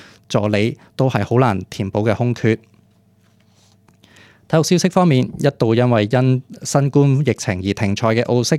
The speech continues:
足球聯賽，尋日恢復比賽之後嘅首場賽事，由 Richmond 隊對戰 Collingwood 隊，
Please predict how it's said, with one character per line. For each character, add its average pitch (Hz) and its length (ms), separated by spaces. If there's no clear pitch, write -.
足 165 180
球 104 220
聯 98 180
賽， 127 260
尋 104 180
日 101 120
恢 143 120
復 127 220
比 107 160
賽 117 220
之 117 180
後 101 240
嘅 113 160
首 110 220
場 104 180
賽 120 180
事， 117 300
由 101 140
Richmond 113 520
隊 113 180
對 120 220
戰 120 260
Collingwood 107 560
隊， 110 300